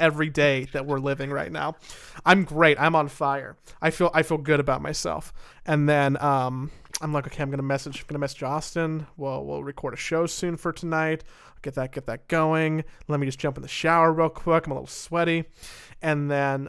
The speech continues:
um, I don't know what your normal shower routine is. Um, I feel like we talk a lot about personal hygiene on this show.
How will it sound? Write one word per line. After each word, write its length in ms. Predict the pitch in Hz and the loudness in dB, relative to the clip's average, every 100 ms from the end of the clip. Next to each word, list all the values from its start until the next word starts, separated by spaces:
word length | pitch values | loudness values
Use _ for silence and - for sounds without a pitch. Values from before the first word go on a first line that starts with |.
| - | -6
um, 380 | 151 139 139 143 - - _ _ _ _ - | -4 -4 -6 -12 -18 -20 _ _ _ _ -4
I 80 | 247 | -2
don't 140 | 330 277 | 2 4
know 100 | 233 | 6
what 180 | 190 | 6
your 80 | 180 | 4
normal 200 | 170 151 | 0 -2
shower 340 | - 151 151 151 | 0 4 6 4
routine 360 | 143 - 143 | 0 -8 -8
is. 340 | 165 165 - - | -8 -10 -12 -10
Um, 220 | 160 151 160 | -8 -6 -4
I 80 | |
feel 200 | 160 254 | -2 0
like 200 | 240 190 | 4 4
we 60 | 170 | 4
talk 240 | 180 151 | 4 4
a 40 | 143 | 6
lot 100 | 143 | 2
about 200 | 139 135 | 2 0
personal 280 | 147 - - | -2 -2 -2
hygiene 380 | 139 143 139 | 0 0 -2
on 120 | - 156 | -6 -8
this 140 | 165 | -10
show. 300 | - 78 | -8 -8